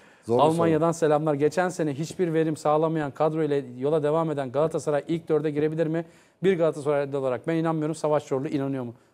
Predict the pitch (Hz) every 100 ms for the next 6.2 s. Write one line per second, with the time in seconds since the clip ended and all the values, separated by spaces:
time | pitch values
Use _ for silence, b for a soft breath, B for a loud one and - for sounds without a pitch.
0 | - 160 185 165 170 175 151 170 160 151
1 | 147 131 120 113 - 110 117 110 101 113
2 | 98 - - 165 180 190 165 175 160 -
3 | - 143 143 131 139 131 151 135 131 120
4 | 135 123 117 - 107 92 85 - _ -
5 | 202 139 98 110 92 85 254 - 147 104
6 | 104